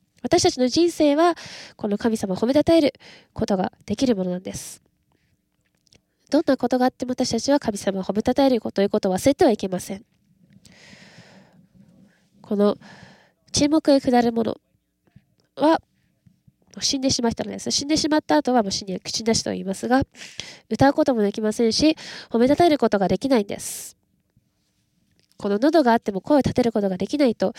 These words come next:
偶像について書かれていますが、同じようなことなんですね。命がなくなってしまうと、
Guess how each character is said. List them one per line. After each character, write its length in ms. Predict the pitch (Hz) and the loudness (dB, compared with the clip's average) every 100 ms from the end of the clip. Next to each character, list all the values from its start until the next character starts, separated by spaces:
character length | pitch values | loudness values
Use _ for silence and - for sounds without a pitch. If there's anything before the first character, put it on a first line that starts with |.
| - - - | -14 -10 -2
偶 100 | 214 | 0
像 120 | 208 | 0
に 60 | 196 | -2
つ 100 | - | -4
い 40 | |
て 100 | - - | -6 -4
書 80 | |
か 80 | - | 0
れ 60 | 220 | 0
て 100 | 190 | 0
い 20 | |
ま 80 | 185 | -4
す 80 | 208 | -4
が、 100 | 185 | 2
同 140 | 254 | 2
じ 80 | 311 | 4
よ 80 | 330 | 4
う 20 | |
な 60 | |
こ 120 | 220 196 | 2 -2
と 80 | 196 | -6
な 40 | |
ん 40 | |
で 60 | - | -12
す 120 | - | -14
ね。 80 | 240 415 | -12 -4
命 280 | 294 330 277 | 0 0 2
が 80 | |
な 120 | 240 240 | 2 0
く 100 | 254 | -2
な 100 | 262 | -4
っ 20 | |
て 100 | 247 | -4
し 160 | - | -6
ま 140 | 247 254 | -2 -2
う 40 | |
と、 200 | - 339 | 2 0